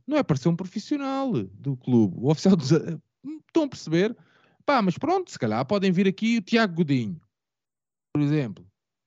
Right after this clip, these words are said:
Hum, saquei o nome aqui ao Caras, que ele está aí nos, o Tiago Godinho. Pá, Tiago, vais assumir aqui as funções de oficial de ligação aos adeptos, que és uma pessoa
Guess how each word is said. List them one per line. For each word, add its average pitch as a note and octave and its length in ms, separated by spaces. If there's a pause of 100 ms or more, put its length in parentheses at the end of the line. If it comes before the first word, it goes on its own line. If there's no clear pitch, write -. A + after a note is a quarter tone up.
Hum, G2+ 180
saquei C#3+ 380
o C3+ 80
nome C#3+ 220
aqui C#3 140
ao D3+ 120
Caras, A3 260
que - 100
ele F#3+ 60
está E3+ 120
aí D#3+ 40
nos, C3+ 140 (400)
o F3+ 80
Tiago G#3 300
Godinho. D#3+ 340
Pá, D#3+ 160
Tiago, D#3 400 (360)
vais E3 300
assumir E3 420
aqui D#3+ 200
as D3 80
funções D3+ 420
de C3+ 60
oficial A#2 580
de A2 100
ligação B2 300
aos G2 100
adeptos, D#3 420
que - 100
és E3 100
uma D#3+ 140
pessoa D3+ 360